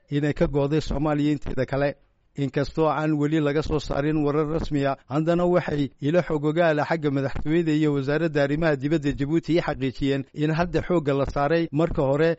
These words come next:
in dib loo bilaabo wadahadalladii joogsaday ee u dhexeeyey labada dhinac, kadibna la joogteeyo kulannada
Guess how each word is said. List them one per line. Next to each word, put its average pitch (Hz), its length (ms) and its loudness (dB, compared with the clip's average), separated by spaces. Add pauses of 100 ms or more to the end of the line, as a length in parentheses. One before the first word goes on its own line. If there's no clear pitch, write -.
in 165 220 2
dib 175 200 -4
loo 175 140 6
bilaabo 151 460 2
wadahadalladii 147 760 0
joogsaday 160 480 0 (240)
ee 139 140 2
u 180 100 4
dhexeeyey 160 400 0
labada 160 320 2
dhinac, 139 320 0 (320)
kadibna 165 560 2 (240)
la 131 160 2
joogteeyo 156 600 0
kulannada 147 600 2